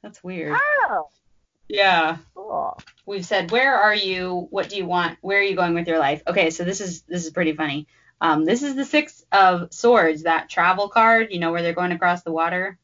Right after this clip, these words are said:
Speaker 2: Oh, yeah.
Speaker 1: I literally almost said Six of Cups because it's got so much water in it.
Speaker 2: Where are you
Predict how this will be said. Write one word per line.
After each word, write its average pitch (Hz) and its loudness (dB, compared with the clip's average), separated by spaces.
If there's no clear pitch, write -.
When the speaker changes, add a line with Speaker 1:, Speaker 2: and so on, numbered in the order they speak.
Speaker 2:
Oh, 247 -10
yeah. 233 -8
Speaker 1:
I 196 2
literally 202 2
almost 185 0
said 170 -4
Six - -10
of 156 -8
Cups - -2
because 160 -6
it's - -8
got - -6
so 151 -8
much 127 -8
water 135 -4
in - -12
it. - -12
Speaker 2:
Where 170 -14
are 175 -12
you 196 -8